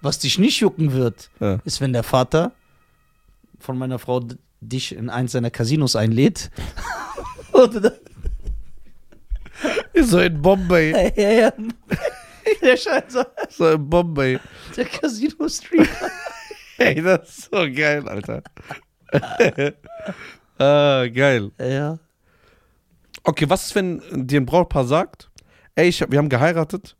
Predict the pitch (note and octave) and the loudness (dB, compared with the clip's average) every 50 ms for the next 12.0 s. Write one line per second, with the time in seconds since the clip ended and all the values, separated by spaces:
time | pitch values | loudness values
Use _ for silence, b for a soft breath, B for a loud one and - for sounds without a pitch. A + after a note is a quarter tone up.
0 | _ _ _ _ _ - E3 F3+ E3+ D3+ C#3 B2+ B2 C3 B2+ A#2+ - C#3 D3+ D#3 | _ _ _ _ _ 0 0 2 2 2 2 2 2 2 0 0 0 0 0 2
1 | C#3+ D3+ D#3+ F3 E3+ - - - - _ _ - B2 A2+ A#2 A#2+ A#2 A2+ - - | 2 2 0 0 -4 -6 -12 -18 -18 _ _ -4 -2 0 0 0 0 0 2 2
2 | B2+ B2 B2 A#2 D#3+ F3 - - G3+ G3+ G#3+ - _ _ _ _ _ _ _ - | 2 2 2 2 0 0 0 0 0 0 0 -4 _ _ _ _ _ _ _ 0
3 | C3+ C#3+ D3 C#3+ C3+ - - - - - - G#2 F#2+ F#2 - - - _ _ - | 0 2 2 2 0 -2 -6 -10 -8 -2 0 0 0 0 -2 -8 -18 _ _ 0
4 | D3+ D3+ B2+ G#2+ - G3 C4+ D#4 G#3 C3+ - - _ _ _ _ _ _ _ _ | 2 2 2 4 6 4 6 6 2 -2 -4 -8 _ _ _ _ _ _ _ _
5 | _ - E3+ F3+ F3+ F#3+ E3 F#3 D#3+ D3+ G3+ A#3+ B3+ - E4+ - _ C3+ A#2 - | _ 0 2 4 4 2 2 0 0 2 2 2 2 2 -2 -4 _ -16 -14 -8
6 | - - D#3 C#3+ C3 A#2 A#2 C#3+ - F#3+ D#3 D3 - - A#3+ A#3 F#3+ A#2+ F#2 - | -2 0 0 0 0 -2 -6 -6 -2 0 2 2 2 0 -4 -6 -6 -6 -8 -10
7 | _ _ _ _ _ _ _ _ _ _ G2+ G#2+ B2 D#3+ G#3 C4+ G#4 G4+ - _ | _ _ _ _ _ _ _ _ _ _ 0 2 4 6 6 4 2 0 -6 _
8 | _ - B2 D#3 F3 C#3+ - - - E3+ F3+ E3 - A3 A3 G#3+ G#3 G3+ G3 F#3+ | _ -10 -6 -6 -6 -6 -6 -6 -4 -2 -2 2 4 4 4 4 2 0 -2 -2
9 | E3 - F#3+ G#3 F#3+ F#3+ F#3+ - - - F#3 F3+ D#3+ F#3 G3 F3 F3+ G#3 F3+ F3+ | -2 -2 -4 -2 -2 -2 -4 -4 -4 -6 -4 -2 0 0 0 0 0 0 0 -2
10 | F#3 E3+ F#3+ E3+ E3 E3+ F3 C#3+ C#3+ D3 C#3+ D#3 F3 F3 - - E3+ E3 D3 D#3 | -2 -2 -2 -4 -2 -2 -2 0 0 0 2 2 0 0 -2 -4 -6 -6 -4 -6
11 | D#3 - - D#3 C#3 B2+ A#2+ A#2+ A#2+ A#2 - - - B2 A#2 G#2+ - - - | -6 -6 -6 -8 -8 -6 -6 -6 -6 -6 -8 -8 -8 -8 -8 -8 -10 -14 -20